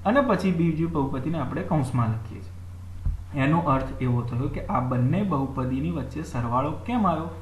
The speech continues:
તો એનું કારણ એ છે કે આપણને સ્પષ્ટ જણાવેલું છે કે આ બંને બહુપદીઓનો સરવાળો કરવાનો છે. જો આપણને એમ કહે કે આ બંને બહુપદીઓની બાદબાકી કરો, તો અહીંયા પ્લસ નહીં ને માઇનસ આવશે. હવે આગળ જઈએ, તો જેમાં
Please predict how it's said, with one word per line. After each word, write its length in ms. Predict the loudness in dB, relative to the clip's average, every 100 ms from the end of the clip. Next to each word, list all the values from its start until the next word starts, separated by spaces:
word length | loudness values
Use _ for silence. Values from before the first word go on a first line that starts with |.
| -12 -10
તો 120 | -4
એનું 240 | -2 -2 -2
કારણ 340 | -2 0 0
એ 80 | 0
છે 140 | -2 -2
કે 100 | -2
આપણને 300 | -2 0 0
સ્પષ્ટ 400 | 0 0 2 2
જણાવેલું 580 | 2 2 2 0 -2 -4
છે 120 | -6
કે 120 | -8 -4
આ 160 | 0 2 2
બંને 340 | 2 2 2
બહુપદીઓનો 800 | 0 -2 -2 -4 -2 0 0 -2
સરવાળો 440 | 0 2 4 4 2
કરવાનો 320 | -2 -8 -10
છે. 840 | -10 -12 -12 -12 -12 -12 -12 -6 2
જો 140 | 6
આપણને 360 | 8 6 4 2
એમ 140 | 0
કહે 180 | 0 -2
કે 160 | -2 4
આ 120 | 4
બંને 320 | 4 2 0 0
બહુપદીઓની 720 | 0 0 -2 -4 -2 -2 -2
બાદબાકી 580 | -2 -2 0 2 2 -2
કરો, 300 | -2 -2 -2
તો 120 | -4 -4
અહીંયા 340 | -4 -2 -4 -4
પ્લસ 280 | -2 -2 -2
નહીં 200 | -4 -4
ને 60 | -2
માઇનસ 380 | -2 -2 -4 -4
આવશે. 280 | -6 -8 -10 -10 -12 -10 -10 -12 -12 -10 -4
હવે 180 | 2 6 10
આગળ 320 | 10 8 2
જઈએ, 260 | 2 0 -2 -4
તો 120 | -4 0
જેમાં 420 | 2 2 0